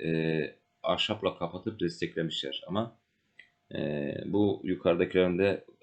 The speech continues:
e, bu kapaklar da yoktu. Buradaki arkadaşlar mekanik işini buradan yapacaklarını öğrendiğimde bununla ilgili kesinlikle tedbirler almaları gerektiğini söyledik tabii ki.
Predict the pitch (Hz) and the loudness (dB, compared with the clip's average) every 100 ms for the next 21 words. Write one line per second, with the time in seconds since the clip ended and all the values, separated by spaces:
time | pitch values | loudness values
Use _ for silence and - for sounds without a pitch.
0 | - - 78 80 80 87 85 85 90 87 | -18 -8 -4 -4 -4 -6 -6 -8 -8 0
1 | 95 82 69 67 - 107 107 - _ _ | 2 2 -2 -8 -4 -4 -4 -14 _ _
2 | _ _ _ - 87 85 90 87 90 90 | _ _ _ -2 0 2 2 2 0 -2
3 | - 90 80 80 87 85 - 90 82 82 | 0 0 0 -2 -2 -2 -4 -4 -4 -2
4 | 95 80 78 71 73 73 76 78 80 82 | 0 -2 -4 -10 -12 -12 -10 -8 -6 -6
5 | 85 92 107 110 _ _ _ _ _ - | -6 -6 -8 -10 _ _ _ _ _ -2
6 | 95 85 78 73 101 98 87 87 104 107 | 0 2 0 -2 -6 -6 -6 -6 -4 -4
7 | - - 80 82 82 76 69 67 - 76 | -4 -6 -2 2 2 0 -4 -4 -6 -8
8 | 67 - 101 98 92 78 65 - 64 65 | -8 -10 -12 -4 -2 -2 -6 -12 -14 -14
9 | - 92 110 | -8 -6 -8